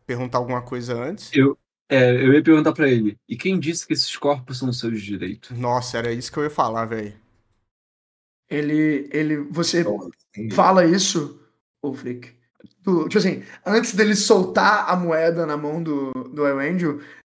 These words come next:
Speaker 3: ele já tá na sua frente. E com uma, em vez de com uma moeda na mão, com cinco moedas na mão.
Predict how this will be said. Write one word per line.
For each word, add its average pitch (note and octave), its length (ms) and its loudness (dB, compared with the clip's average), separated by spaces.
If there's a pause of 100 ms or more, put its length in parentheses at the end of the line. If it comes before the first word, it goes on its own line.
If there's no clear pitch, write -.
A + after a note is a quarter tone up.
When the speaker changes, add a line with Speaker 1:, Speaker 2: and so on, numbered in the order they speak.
Speaker 3:
ele F3+ 140 2
já F#3 120 2
tá F#3 120 2
na E3 120 2
sua F#3 260 2
frente. E3 540 -4 (720)
E E3 160 2
com F3 200 -4
uma, F3 360 2 (160)
em F#3+ 120 0
vez F#3+ 220 4
de G#3+ 80 0
com F#3+ 180 -2
uma G#3+ 200 4
moeda F#3 360 4
na F3+ 120 2
mão, F3 480 -4 (380)
com E3+ 200 -4
cinco G#3 400 2
moedas D3 460 4
na C#3 100 -2
mão. C3 400 -6